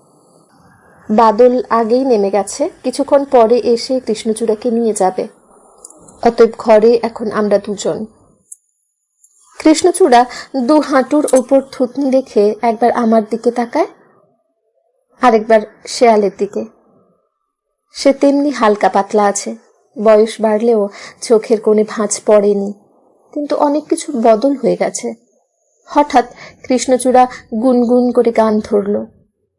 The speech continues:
হঠাৎ কৃষ্ণচূড়া গান বন্ধ করে বলল, "আপদটা বিদে করো।"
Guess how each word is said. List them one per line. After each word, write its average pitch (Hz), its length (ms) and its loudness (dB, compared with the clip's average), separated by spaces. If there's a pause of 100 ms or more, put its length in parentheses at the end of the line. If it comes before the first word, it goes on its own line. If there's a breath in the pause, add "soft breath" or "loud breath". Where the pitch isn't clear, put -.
(760)
হঠাৎ 311 440 0 (440)
কৃষ্ণচূড়া 302 540 0
গান 254 300 2
বন্ধ 240 360 2
করে 247 340 2 (220)
বলল, 269 320 2 (1400)
"আপদটা 359 360 2
বিদে 311 340 2
করো।" 226 340 2